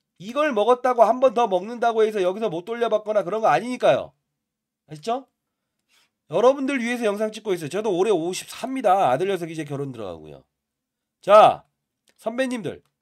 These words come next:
작전 세력들 머리통을 쳐보려고 했죠. 왜 끌려다니세요, 자꾸?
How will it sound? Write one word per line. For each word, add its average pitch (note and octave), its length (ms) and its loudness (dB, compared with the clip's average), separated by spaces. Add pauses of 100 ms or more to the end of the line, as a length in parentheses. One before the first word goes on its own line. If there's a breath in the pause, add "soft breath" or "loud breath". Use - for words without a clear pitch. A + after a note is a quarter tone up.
(300)
작전 D4 500 -6
세력들 C#4 400 -6
머리통을 C4 480 -2
쳐보려고 C4 460 -2
했죠. D3+ 300 -10 (380)
왜 G#3+ 280 0
끌려다니세요, D#4+ 680 0
자꾸? C3+ 760 -8